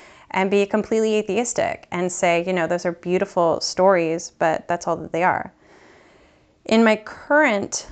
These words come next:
life, I'd say that I adhere to beliefs connected to, um, paganism, mysticism, and, uh, Gnosticism. Now, not limited to those three, but those are three that I've found I really identify with,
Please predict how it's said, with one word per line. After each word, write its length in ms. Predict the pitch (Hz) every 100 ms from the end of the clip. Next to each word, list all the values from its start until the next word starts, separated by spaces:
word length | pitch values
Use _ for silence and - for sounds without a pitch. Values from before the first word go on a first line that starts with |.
| -
life, 760 | 202 170 156 165 226 - - - - - - -
I'd 240 | 180 180
say 380 | 175 - 175 175
that 340 | 175 165 160 -
I 120 | 170
adhere 480 | 175 170 - 190 180
to 200 | - 175
beliefs 520 | 170 165 160 165 -
connected 560 | 185 165 156 170 160
to, 600 | - - 170 156 151 151 - -
um, 600 | 160 147 147 165 - 185 _ _ _ _
paganism, 800 | - 175 180 185 196 196 196 196 - - - - _ _ _ -
mysticism, 1120 | 170 165 - 175 170 170 165 156 - 180 220 -
and, 300 | 165 160 156
uh, 200 | 156 160
Gnosticism. 960 | 165 170 - 165 - - 92 90 185 185 _
Now, 240 | 175 160
not 220 | 160 185 190
limited 380 | 196 202 175
to 100 | -
those 300 | - 156 160
three, 200 | - 160
but 240 | 160 165 -
those 200 | 170 165
are 80 | 170
three 280 | 170 160
that 160 | 156 156
I've 240 | 156 156
found 300 | 156 160 156
I 120 | 139 151
really 260 | 151 156
identify 600 | 143 151 165 165 - 127
with, 380 | 131 - 190 -